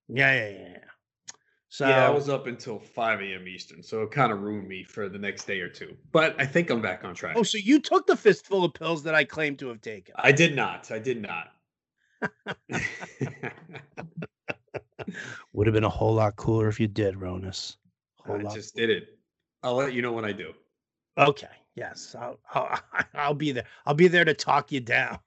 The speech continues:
Speaker 1: <laughs>
Speaker 2: No, you'll be there saying, "Take more, take more."
Speaker 1: Right? "Oh, th-, I took this pill and it's just, it's, it's not working. Thirty minutes in, you said it's supposed to work. I don't feel a thing. I'll, let me take more." What could possibly go wrong?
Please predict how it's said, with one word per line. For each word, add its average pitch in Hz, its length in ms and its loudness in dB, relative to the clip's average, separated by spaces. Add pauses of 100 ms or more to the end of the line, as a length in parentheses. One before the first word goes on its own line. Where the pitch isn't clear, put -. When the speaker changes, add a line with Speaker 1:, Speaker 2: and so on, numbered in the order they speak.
(120)
Speaker 1:
<laughs> - 280 -2
Speaker 2:
No, 127 260 -2
you'll 123 120 2
be 127 160 0
there 113 240 0
saying, 104 280 -8
"Take 117 280 -12
more, 139 180 -6
take 113 300 -10
more." 131 280 -10 (1080)
Speaker 1:
Right? 160 400 8
"Oh, 202 120 2
th-, 180 240 -8 (240)
I 196 80 -8
took 269 240 -2
this 233 160 6
pill 302 300 6
and 165 100 8
it's 139 180 -6
just, - 280 -8
it's, 185 200 -10
it's - 220 -10
not 254 220 4
working. 190 600 6
Thirty 302 260 6
minutes 285 360 4
in, 330 260 4
you 175 80 2
said 277 220 2
it's 262 120 -6
supposed 262 260 -4
to 240 80 -6
work. 269 300 4
I 196 240 4
don't 294 160 2
feel 269 240 2
a 254 60 6
thing. 320 400 2
I'll, 220 200 4
let 262 140 4
me 285 60 2
take 208 260 0
more." 135 320 -2 (1120)
What 294 200 10
could 320 220 4
possibly 302 800 4
go 277 240 8
wrong? 269 580 2